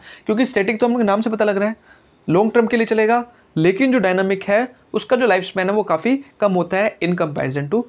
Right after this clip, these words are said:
static। तो अगर हम इन दोनों की डिफरेंस की बात करें, दोनों का डिफरेंस काफ़ी इंपॉर्टेंट है, मैटर भी करता है स्टैटिक और डायनामिक का।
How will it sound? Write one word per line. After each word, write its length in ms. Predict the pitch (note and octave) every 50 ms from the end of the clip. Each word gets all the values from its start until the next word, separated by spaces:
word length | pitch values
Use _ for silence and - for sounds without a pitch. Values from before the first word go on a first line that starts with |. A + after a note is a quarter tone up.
| - _ _ -
static। 400 | - - D#3+ C3 - - - - - _ _ _ _ _ _ _ _ _ _ _ _ _ _ _ _ _ _ _ _ _ _ _ _ _ _ _ _ - - - - - _ _ -
तो 60 | C4
अगर 180 | B3+ A#3 C#4+ D#4
हम 100 | D#4 C#4+
इन 60 | A#3+
दोनों 200 | A3 G#3 A3+ A#3+
की 180 | - C#4 C#4
डिफरेंस 440 | C4 G#3 E3+ F3 E3 F#3 G#3+ A3+ A3
की 100 | - A3
बात 220 | E3+ D#3+ C#3 - -
करें, 300 | - A#2 G#2+ F2 D2+ - - _ _ -
दोनों 220 | D3 D3 D3+ E3+ G3+
का 100 | G3 A#3
डिफरेंस 300 | F#3+ F3+ - A3+ A3+ -
काफ़ी 240 | - D#3+ D#3+ - F3+
इंपॉर्टेंट 380 | D#3 D#3 C#3 C3 D#3+ E3 D3+
है, 80 | F#3 G#3
मैटर 280 | F3 C#3 C#3 C#3 F3
भी 100 | E3 E3
करता 300 | D3+ - B2 A2+ - D#3
है 120 | G3 A#3 A3+ - - - - -
स्टैटिक 540 | - - - G3+ F#3+ F#3+ G#3+ C4+ C4+ - - -
और 80 | F3
डायनामिक 420 | D#3 C#3+ C#3 C#3 B2+ B2 A#2 A#2+ -
का। 180 | G2+ E2 -